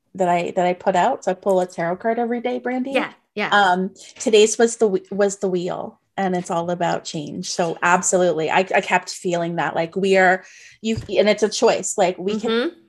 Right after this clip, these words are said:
Speaker 1: move on backwards, or we can move forward, but change is in the
Speaker 2: Change is in the air.
Speaker 1: Change is in the
Speaker 2: Yes.
Speaker 1: Absolutely. So from the Rose Oracle, I pulled Sub Rosa.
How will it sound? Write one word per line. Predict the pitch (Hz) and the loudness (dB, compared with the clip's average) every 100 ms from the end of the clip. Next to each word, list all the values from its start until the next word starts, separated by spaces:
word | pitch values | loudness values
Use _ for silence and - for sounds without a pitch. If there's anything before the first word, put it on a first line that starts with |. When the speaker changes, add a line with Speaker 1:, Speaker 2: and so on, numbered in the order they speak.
| - | -8
Speaker 1:
move | 233 226 | -2 2
on | 226 202 | 4 6
backwards, | 196 214 233 269 226 | 4 4 2 0 0
or | 202 | -4
we | 202 | -4
can | 202 | -4
move | 180 175 | -6 -6
forward, | - 180 175 185 208 | 0 2 2 0 0
but | 190 165 - - | 2 2 0 -12
change | - 165 170 180 | -6 -4 -4 -4
is | - 165 | -4 -4
in | - 156 170 | -4 -4 -2
the | - | 0
Speaker 2:
Change | 196 190 196 | -2 -4 -10
is | 196 180 | -12 -10
in | 170 | -10
the | 175 | -10
air. | 175 165 | -10 -10
Speaker 1:
Change | 208 | -12
is | 220 | -6
in | 262 | -2
the | 403 | -2
Speaker 2:
Yes. | 494 508 466 - - - _ - | -2 -4 -6 -12 -16 -20 _ 0
Speaker 1:
Absolutely. | 190 - 196 185 175 185 | 0 2 2 2 -2 -2
So | - 202 196 - - | 2 2 2 -4 -20
from | - 262 277 | 4 4 4
the | 294 254 | 0 2
Rose | 240 226 233 | 4 4 2
Oracle, | - 185 190 - 208 - | 0 2 2 0 0 0
I | - 202 208 220 - | 2 4 4 2 -2
pulled | - 202 185 185 | -6 -2 -2 -6
Sub | - 208 185 | -2 -2 -2
Rosa. | 185 180 175 170 139 147 | -4 -4 -4 -4 -4 -6